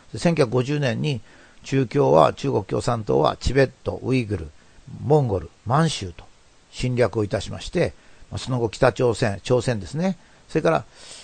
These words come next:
えー、ベトナムに千九百七十八年に出ていくという。今でもまだ尖閣列島とか、それから、あ、南シナ海に出てるという。全くその大東亜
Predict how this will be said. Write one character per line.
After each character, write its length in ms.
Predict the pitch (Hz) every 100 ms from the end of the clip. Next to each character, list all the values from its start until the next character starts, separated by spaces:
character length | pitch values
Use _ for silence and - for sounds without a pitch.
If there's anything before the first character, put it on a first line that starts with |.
| -
え 320 | - 110 104 101
ー、 0 |
ベ 120 | 107
ト 100 | 139
ナ 100 | 160
ム 100 | 147
に 100 | 139
千 200 | - 127
九 80 | 110
百 140 | 98
七 180 | 107 123
十 80 | 110
八 300 | 85 98 254
年 180 | 226 120
に 100 | 85
出 140 | 107
て 80 | 101
い 80 | 80
く 100 | -
と 140 | 78
い 40 |
う。 40 | 80 - - _ _ _ _
今 220 | 143 165 147
で 120 | 202
も 180 | 214 131
ま 100 | 127
だ 140 | 110
尖 160 | 117 107
閣 280 | 98 -
列 200 | 95 101
島 120 | - 90
と 120 | 135
か、 240 | 127 87 - - - - -
そ 120 | 110
れ 40 |
か 120 | 104
ら、 360 | 117 117 101 101
あ、 40 | 98
南 280 | 107 107
シ 120 | 95 95
ナ 80 |
海 200 | 95 185
に 60 | 190
出 120 | 131
て 120 | -
る 100 | 107
と 120 | - 90
い 140 | 82
う。 80 | - - - - -
全 420 | 113 139 - 220
く 140 | 208 214
そ 120 | 190
の 140 | 180
大 200 | 151 156
東 200 | 151 160
亜 220 | 147 139